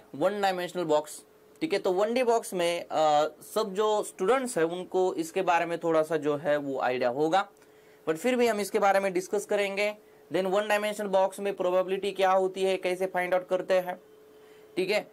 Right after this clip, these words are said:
Then वेव फंक्शन का जो प्लॉट्स है, वो वेव फंक्शन का प्लॉट्स हम कैसे करते हैं, वो सारी चीज़ें जो है वो हम डिस्कस करेंगे। ओके, चलो। Now ये जो है इसके बारे में मैंने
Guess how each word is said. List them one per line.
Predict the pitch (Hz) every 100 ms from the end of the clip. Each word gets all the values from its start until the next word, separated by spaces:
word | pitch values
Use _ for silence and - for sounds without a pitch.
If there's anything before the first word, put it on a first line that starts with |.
| - -
Then | 147 196 214
वेव | 190 202 208
फंक्शन | 220 208 202 214
का | 214
जो | 196
प्लॉट्स | 202 190 190 208 208
है, | 208
वो | 196
वेव | 185 190
फंक्शन | 202 196 202
का | 196
प्लॉट्स | 190 185 190 190
हम | 202 190
कैसे | 208 208 226
करते | 214 190 202
हैं, | 160 147 156
वो | 170 226 254
सारी | 240 214
चीज़ें | 196 196 180 165
जो | 160
है | 156
वो | 170 147
हम | 156 240 -
डिस्कस | 120 123 - -
करेंगे। | - 78 - - - - _ - - _ _ _ _ _ _
ओके, | 165 165 180 - - _ _ -
चलो। | 139 - - _ _ _ - _ _ -
Now | 180 233 247 233 - -
ये | 165 247
जो | 254
है | 233
इसके | 220 214 240
बारे | 220 220
में | 220 220
मैंने | 214 202